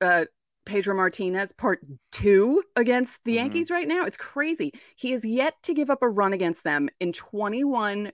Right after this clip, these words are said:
Speaker 1: career innings. That's four appearances, three starts. And his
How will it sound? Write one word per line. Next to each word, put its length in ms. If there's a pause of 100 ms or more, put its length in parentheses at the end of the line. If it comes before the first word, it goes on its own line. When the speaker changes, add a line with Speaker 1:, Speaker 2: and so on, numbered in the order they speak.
Speaker 1:
career 580
innings. 380
That's 180
four 300
appearances, 720 (220)
three 260
starts. 600 (460)
And 180
his 340